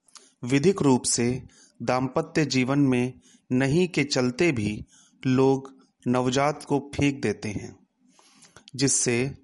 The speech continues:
नवजात शिशु का जीवन संकट में पड़ जाता है। ऐसे बच्चों का जीवन अब स्वास्थ्य विभाग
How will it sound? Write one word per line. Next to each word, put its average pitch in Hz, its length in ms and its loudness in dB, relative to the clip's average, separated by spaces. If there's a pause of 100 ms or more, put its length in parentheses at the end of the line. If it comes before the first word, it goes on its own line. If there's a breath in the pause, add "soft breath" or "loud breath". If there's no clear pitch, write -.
(300 soft breath)
नवजात 135 480 0
शिशु 170 420 -2
का 131 180 -2
जीवन 117 480 -2 (320)
संकट 139 580 -2
में 143 280 -2
पड़ 127 180 0
जाता 101 420 -4
है। 98 200 -14 (960 loud breath)
ऐसे 131 380 0
बच्चों 123 440 -2
का 143 160 -2
जीवन 113 520 -2 (440 soft breath)
अब 135 300 -4 (220)
स्वास्थ्य 156 600 0
विभाग 113 420 -2